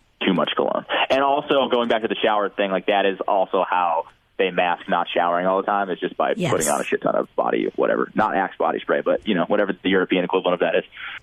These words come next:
Speaker 2: Okay, moving along. There's so many things on this list, so I'm gonna go with this one. Have you ever gotten and or heard about a Thai massage?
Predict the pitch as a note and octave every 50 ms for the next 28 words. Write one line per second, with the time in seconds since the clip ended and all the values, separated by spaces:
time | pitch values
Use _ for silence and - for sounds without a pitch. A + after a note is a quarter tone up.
0 | _ _ _ _ - G#3 A3 G#3+ G3 G3+ G3+ F#3+ G3+ G3+ G3+ F#3+ F3+ D#3+ D3 A#2+
1 | G#2+ F#3 A3 A3 G3+ - - - - _ _ _ - F#3 F#3+ F#3+ F#3 - - A3
2 | G3+ G3+ G3 G3 F#3 G3 F#3 F3+ F3 F3+ F3 F3 D#3+ - - C#3+ C3+ C#3+ D#3+ -
3 | - - - - - - - _ _ _ _ _ _ _ _ _ _ - - G3
4 | A#2+ F3 F3+ F3+ F3+ E3+ F3 E3 E3 D#3+ - D3 - - - - D2+ - A#3 A#3
5 | - - _ _ _ _ _ _ - - A3 G3 F#3+ G3+ G#3 - - - G3+ G3+
6 | G3 F#3+ G#3+ A#3 A#3+ A#3+ B3 C4 C4 - - F#3+ F#3+ G3 F#3+ G3 F#3+ - F#3 F#3+
7 | G3 G3+ G3+ - - - _ G3 F#3+ F#3 F3+ F#3+ F#3 F3+ E3+ - G#3+ F#3+ F#3 F#3
8 | E3+ E3+ E3 D#3+ - - F3 D#3+ - - F3 E3+ E3 E3+ E3 E3 - D#3+ D#3 C3
9 | F#2 F#2 G3+ F#3+ - -